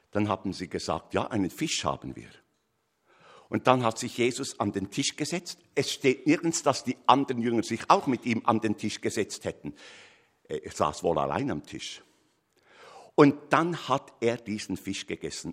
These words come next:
Also man darf ja sonst den Leuten nicht zuschauen beim Essen, das wisst ihr ja. Aber ich kann mir vorstellen, da standen diese elf Jünger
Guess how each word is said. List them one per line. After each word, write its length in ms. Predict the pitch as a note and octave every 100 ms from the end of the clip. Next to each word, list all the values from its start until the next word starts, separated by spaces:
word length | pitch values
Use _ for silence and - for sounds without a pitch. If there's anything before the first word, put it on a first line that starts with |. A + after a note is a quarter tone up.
| -
Also 200 | G#2+ A2+
man 200 | B2+ A#2+
darf 240 | B2 A2 -
ja 100 | A2
sonst 320 | A#2 A#2+ -
den 140 | G#2
Leuten 320 | G#2 G#2+ -
nicht 200 | G2 -
zuschauen 540 | - C3 A#2+ A#2 A#2+ A#2+
beim 220 | A2+ A2
Essen, 340 | E2+ - E2 E2
das 380 | F2+ - -
wisst 200 | - F2+
ihr 80 | F#2
ja. 120 | D#2+ A1+ - - - - - - - - -
Aber 280 | A2+ G#2+ -
ich 140 | -
kann 220 | - B2+
mir 100 | B2
vorstellen, 460 | - B2 A#2+ A2+ A2
da 120 | G#2+
standen 540 | - G#2 G2+ - F2+ - - A#2+
diese 520 | D3+ - C#3 - -
elf 380 | A#2 B2 B2 F2+
Jünger 260 | G#2 F#2